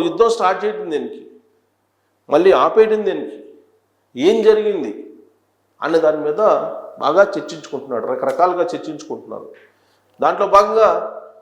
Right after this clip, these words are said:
అమాంతం పెరిగినటువంటి నరేంద్ర మోడీ గారి గ్రాఫ్ ఇప్పుడు కాల్పుల విరమణ తర్వాత తగ్గుతూ వస్తుందనేటువంటి భావాన్ని కూడా వ్యక్తం చేసేటువంటి వాళ్ళు లేకపోలేదు. కాకపోతే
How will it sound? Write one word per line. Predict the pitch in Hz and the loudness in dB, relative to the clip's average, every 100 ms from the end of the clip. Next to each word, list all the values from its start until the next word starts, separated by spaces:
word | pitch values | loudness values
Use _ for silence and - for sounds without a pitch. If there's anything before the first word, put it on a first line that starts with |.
| - | -8
అమాంతం | - 233 247 240 226 | 2 4 4 2 0
పెరిగినటువంటి | 220 202 196 196 185 185 175 160 - - _ _ - 127 | -2 -4 -8 -6 -6 -6 -8 -10 -14 -20 _ _ -6 -2
నరేంద్ర | 165 190 175 170 | -2 -2 -4 -6
మోడీ | 156 147 | -6 -6
గారి | 135 - | -8 -2
గ్రాఫ్ | 139 156 185 147 - - - _ _ _ _ _ _ _ _ _ _ _ _ - 156 | 0 0 0 -6 -6 -14 -20 _ _ _ _ _ _ _ _ _ _ _ _ -8 -4
ఇప్పుడు | 160 151 127 - - - - _ - _ _ _ _ _ _ _ - | 2 2 2 -2 -10 -16 -20 _ -20 _ _ _ _ _ _ _ 0
కాల్పుల | 175 214 - 214 160 | 2 2 -2 -6 -4
విరమణ | 170 196 214 202 165 | -4 -2 -2 -2 0
తర్వాత | 160 143 170 226 - - - - _ _ _ _ - | 0 0 0 0 -2 -14 -18 -20 _ _ _ _ -10
తగ్గుతూ | 127 104 104 233 | -8 -8 -10 -4
వస్తుందనేటువంటి | 190 - 180 165 160 156 147 147 | -4 -4 -6 -4 -2 -4 -6 -2
భావాన్ని | 135 160 190 175 160 | 0 4 2 2 -2
కూడా | 143 156 135 131 | -2 -2 -4 -4
వ్యక్తం | 131 175 165 | -4 -2 -2
చేసేటువంటి | 151 151 139 135 123 123 | -2 -2 -4 -6 -4 -2
వాళ్ళు | 107 127 | 0 0
లేకపోలేదు. | 139 147 147 120 101 98 - - - _ _ - | 0 0 0 0 0 -4 -10 -18 -20 _ _ -4
కాకపోతే | 131 165 151 - | 0 2 0 2